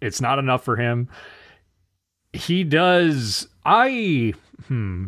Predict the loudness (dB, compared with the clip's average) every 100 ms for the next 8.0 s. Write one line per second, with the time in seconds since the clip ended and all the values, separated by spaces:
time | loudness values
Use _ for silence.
0 | -6 -4 -2 0 -2 -2 -2 -2 0 -2
1 | -2 -2 0 -2 -2 -4 -4 -2 2 2
2 | 0 -4 -4 -4 -4 -6 -4 -4 -2 -2
3 | 0 0 0 0 0 -2 0 -2 -4 -8
4 | -6 -2 0 0 0 -2 -4 -4 -2 -2
5 | -6 -4 -2 -2 -2 -2 -2 -2 -2 -4
6 | -6 -6 -4 -2 -2 -2 -4 -4 -4 -4
7 | -6 -4 -4 -4 -6 -6 -6 -4 -4 -6